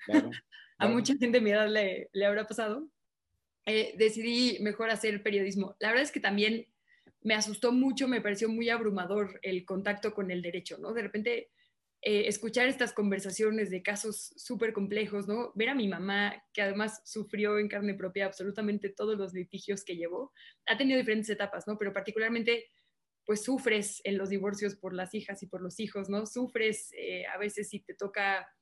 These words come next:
Speaker 2: un lanzamiento de una casa. Yo me acuerdo que mi mamá vivía como estas injusticias muy en carne propia,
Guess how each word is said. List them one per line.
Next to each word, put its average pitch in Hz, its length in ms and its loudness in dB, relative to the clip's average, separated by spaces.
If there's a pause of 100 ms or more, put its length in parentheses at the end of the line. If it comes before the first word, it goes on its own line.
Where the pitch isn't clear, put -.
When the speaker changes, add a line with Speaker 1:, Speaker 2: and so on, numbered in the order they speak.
(260)
Speaker 2:
un 202 140 2
lanzamiento 208 600 0
de 196 80 0
una 190 220 -2
casa. 190 260 -8
Yo 208 100 -4
me 226 60 -2
acuerdo 247 140 -2
que 233 180 0
mi 214 140 2
mamá 214 220 0
vivía 226 380 2 (140)
como 202 220 -2
estas 208 260 -4
injusticias 202 580 -2
muy 214 220 2
en 220 100 0
carne 202 300 -2
propia, - 400 -10